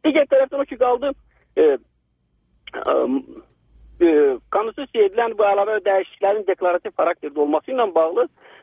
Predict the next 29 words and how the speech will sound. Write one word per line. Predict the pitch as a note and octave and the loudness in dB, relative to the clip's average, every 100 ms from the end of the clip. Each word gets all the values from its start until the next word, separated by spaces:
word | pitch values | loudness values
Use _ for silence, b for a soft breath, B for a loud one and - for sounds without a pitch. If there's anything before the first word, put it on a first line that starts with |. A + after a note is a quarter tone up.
| b | b
məsələ | C#4 D4+ | -2 -2
burasında | C#4 B3+ C4 C4 | 0 -2 -2 -2
Azərbaycan | A3+ A3+ A#3 A#3 | 0 -2 0 -2
Respublikasının | G3+ G#3 G#3 G3 | -2 -2 -2 0
konstitusiyası | G#3 G3+ A#3+ - F#3+ - A#3 E4 | -2 -4 -8 -2 -2 -2 -8 -4
başqa | - F3 - G#3+ G3 - _ _ | -2 -2 0 -2 -2 -10 _ _
bir | A3 | -6
çox | A#3 F#3+ E3+ | -2 0 0
ölkələrin | D#3+ F3 F#3+ | 0 0 0
konstitusiyasından | F3+ E3+ F#3+ F3 D#3+ - E3 | -2 -4 -4 -8 -6 -2 -2
fərqli | D#3+ D3+ - | 0 -2 -2
olaraq | E3 D3 C3 D#3+ D4 _ _ _ _ _ _ - | 0 0 0 -2 -4 _ _ _ _ _ _ -4
birbaşa | A#3 C4+ D4 D4+ | 0 -2 -2 -4
hüquqi | G3+ F3+ E3 | -4 -6 -4
qüvvəyə | D#3 D3+ | 2 2
malikdir. | C3 B2+ A#2+ - | 2 -2 -4 -2
Ona | G3+ A#3+ | 0 0
görə | A3+ G#3+ | 0 -2
də | |
konstitusiyaya | G#3 G#3+ G3+ A#3 G#3 | -2 -2 -2 -4 -2
edilən | A3 G3+ | -2 0
dəyişikliklər | G3+ F#3+ - G#3+ A3+ - F#3+ | 0 -2 -2 -2 -2 -4 -4
sadəcə | F#3 F#3+ G3 | -4 -6 -6
deklarativ | F#3 G3 F#3 F#3+ F#3+ | -4 0 0 0 -2
xarakter | F3+ F3+ - F3 - | -2 -2 -4 -8 -4
daşımaq | E3+ - F#3+ G#3+ _ _ _ _ - | -4 -2 -4 -4 _ _ _ _ -2
imkanı | F#3+ - G3+ A3 | -2 0 -2 0
burada | G3+ G3+ | -2 -2
məhdudlaşmışdır. | G#3 G3 G#3 G3+ F#3+ A#3 A3+ - G2 | -2 -4 -4 -4 -4 -4 -8 -8 -14